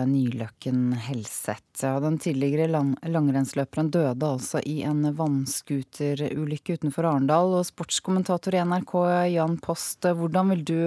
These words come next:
oppsummere, mm, Vibeke Skofteruds, eh, karriere?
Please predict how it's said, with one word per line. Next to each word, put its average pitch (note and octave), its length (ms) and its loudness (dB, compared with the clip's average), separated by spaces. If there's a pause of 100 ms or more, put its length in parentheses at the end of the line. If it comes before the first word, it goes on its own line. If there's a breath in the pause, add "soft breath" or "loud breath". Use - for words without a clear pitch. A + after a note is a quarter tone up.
oppsummere, D3 800 0 (320)
mm, D#3 240 -2
Vibeke C#3 400 -2
Skofteruds, D3 600 -4 (100)
eh, C#3+ 220 0 (100)
karriere? C3 400 0